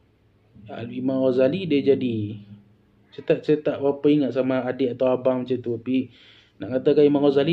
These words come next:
dia jadi faqih berkat doa ayah dia. Adik dia tu jadi wa'iz. Adik dia daripada dulu wa'iz lagi, adik dia ni macam ahli sufi lah. Bagi tazkirah, peringatan dan sebagainya. Adik dia dulu terjerumus dalam bidang sufi.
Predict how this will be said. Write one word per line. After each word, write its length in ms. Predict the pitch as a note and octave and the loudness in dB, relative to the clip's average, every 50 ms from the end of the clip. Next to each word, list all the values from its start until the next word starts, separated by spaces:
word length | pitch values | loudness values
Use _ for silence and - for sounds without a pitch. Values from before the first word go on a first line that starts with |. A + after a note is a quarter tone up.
| E3 | 0
dia 80 | D3 C#3+ | 0 2
jadi 240 | C3 C3+ C3 B2+ B2 | 2 2 0 0 -2
faqih 400 | A#2+ A#2+ A2+ G#2 G#2+ G#2+ G#2 - - - - - - - | -2 -4 -6 -6 -10 -14 -14 -16 -18 -20 -20 -20 -18 -8
berkat 320 | B2 A#2+ - - - C3 B2+ | -8 -8 -4 -2 -2 0 0
doa 240 | B2+ B2+ B2 A#2+ A#2 A#2+ | 0 -2 -2 -4 -6 -6
ayah 160 | B2 B2 B2 | -6 -6 -6
dia. 240 | B2 A2+ A2 A2 A2+ - - _ _ _ _ _ _ _ _ _ _ _ _ _ _ | -6 -8 -10 -12 -14 -16 -20 _ _ _ _ _ _ _ _ _ _ _ _ _ _
Adik 400 | - A#2+ B2+ B2+ D3+ D#3 C3+ D3+ | -8 -8 -2 0 0 0 0 0
dia 240 | D3+ D#3 D#3 D#3+ D3+ | 2 2 4 4 4
tu 80 | F3 | 2
jadi 240 | F3 D3 C#3+ C3+ C#3 | 2 2 2 4 4
wa'iz. 560 | C3 C3 C3+ C3 C3 A#2+ A#2+ - - - - - _ _ _ _ _ _ _ _ _ _ _ _ _ _ _ | 4 4 4 2 0 -6 -12 -14 -16 -20 -20 -20 _ _ _ _ _ _ _ _ _ _ _ _ _ _ _
Adik 320 | - A2 A2+ B2 B2 B2 C#3+ | -12 -8 -4 -4 -2 2 4
dia 80 | D3 | 4
daripada 400 | D3 D3 C3+ - C#3 C3+ C3+ C3 | 4 4 4 4 4 2 2 2
dulu 320 | C3 C3+ C3+ C#3 C3+ C3 C3 | 2 0 0 0 2 2 2
wa'iz 240 | B2 C3 C3+ C3+ C3 | 2 0 -4 -4 -4
lagi, 240 | C#3 C3+ D#3 C#3+ | -2 0 2 2
adik 320 | B2+ B2+ C#3 C#3 - B2 C#3+ | 2 2 2 0 0 0 2
dia 80 | C#3+ | 2
ni 160 | C#3+ D3 D3 C#3+ | 2 2 0 -2
macam 240 | C#3 C3+ - C3 | -2 -4 -4 -2
ahli 160 | C3+ C#3 D3 C#3+ | 0 0 0 -2
sufi 400 | C#3+ C#3 - - - D3 C#3 C3 | -4 -6 -10 -8 -6 -2 0 0
lah. 160 | A#2 G#2 G#2+ - _ _ _ _ _ _ _ - | 0 -2 -8 -18 _ _ _ _ _ _ _ -12
Bagi 240 | - A2 A2+ A#2 A#2 | -10 -8 -6 -6 -6
tazkirah, 640 | A#2 A#2+ A#2+ A#2 - - - A#2+ A#2+ A#2 A2+ A2+ - | -6 -6 -6 -6 -8 -8 -6 -4 -2 -2 -4 -4 -6
peringatan 640 | - A#2+ A#2+ A#2+ A#2+ A#2 A2+ - - A#2 A2+ A2 A2+ | -6 -6 -6 -4 -6 -6 -4 -4 -4 -4 -2 -2 -4
dan 40 | A2+ | -4
sebagainya. 600 | A2+ A2+ A2+ A#2 A2 A2+ A#2 A2+ A2+ A2+ G#2+ G#2+ A2+ | -4 -4 -6 -4 -4 -4 -6 -6 -4 -4 -6 -6 -6
Adik 240 | B2 B2 C#3 B2+ B2 | -4 -4 -2 -2 0
dia 160 | C#3 C#3 C3+ | 0 0 0
dulu 320 | C#3 C#3 C3+ C3+ B2 A2+ A2 | 0 -2 0 0 0 0 0
terjerumus 480 | - C3 B2+ B2+ B2+ B2+ B2+ C3 B2 | 0 0 0 0 -2 -4 -2 -4 -4
dalam 240 | B2 B2 A#2+ A#2+ A#2 | -4 -4 -4 -4 -4
bidang 240 | A#2+ B2 A#2+ B2 A2 | -4 -4 -4 -4 -4
sufi. 640 | D3 C#3 - E3+ D#3+ C3+ A#2+ - - - - - | -6 -6 -4 -4 -4 -4 -6 -8 -14 -20 -20 -20